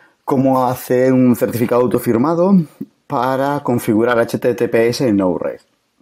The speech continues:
Pero, eh, el, el generar el certificado autofirmado, da igual que sea para Node-RED o para Mosquito, para un servidor web, eso, es decir,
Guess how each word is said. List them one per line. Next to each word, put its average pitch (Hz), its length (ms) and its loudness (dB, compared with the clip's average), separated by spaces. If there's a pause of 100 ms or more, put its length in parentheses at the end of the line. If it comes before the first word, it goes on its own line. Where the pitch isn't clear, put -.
Pero, 156 520 0 (120)
eh, 101 680 2
el, 101 280 -4
el 104 120 -2
generar 104 300 0
el 107 140 0
certificado - 480 -4
autofirmado, 107 720 -2 (380)
da 98 140 0
igual 107 220 0
que 110 80 -4
sea 110 240 -2
para 95 180 -2
Node-RED 110 540 0
o 107 80 -2
para 98 160 -4
Mosquito, 104 540 -4
para 101 140 0
un 98 60 -2
servidor 95 380 -2
web, 95 220 0
eso, 95 180 -6
es 92 140 -6
decir, 95 280 -8